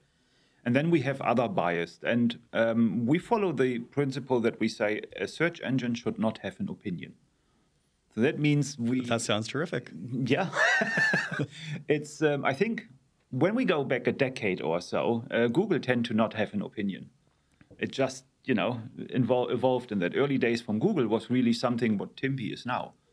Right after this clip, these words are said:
Speaker 1: Um, they just lost somehow their way. It's, um, we don't want to, um, force someone into believing something. We just want to present all information available. That's it. So,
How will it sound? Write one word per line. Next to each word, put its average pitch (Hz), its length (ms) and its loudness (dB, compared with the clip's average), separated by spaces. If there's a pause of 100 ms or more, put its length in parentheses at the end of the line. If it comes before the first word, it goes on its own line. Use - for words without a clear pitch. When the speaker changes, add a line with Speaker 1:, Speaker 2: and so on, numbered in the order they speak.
(400)
Speaker 1:
Um, 110 540 2 (260)
they 104 200 0
just - 360 -4
lost 95 300 -4
somehow 90 360 -2
their 87 160 -4
way. 90 260 -4 (480)
It's, 139 400 -2
um, 127 340 2
we 139 120 4
don't 147 240 2
want 131 320 2
to, 101 480 2 (240)
um, 95 580 0
force 113 360 0
someone 98 360 0
into 107 300 -4
believing 104 420 0
something. - 400 -8
We 95 80 -2
just 110 280 -2
want 110 160 0
to - 60 -12
present 95 540 -2 (160)
all 98 220 0
information 92 640 -4
available. - 540 -4 (500)
That's 87 260 -4
it. - 180 -8 (580)
So, 101 340 2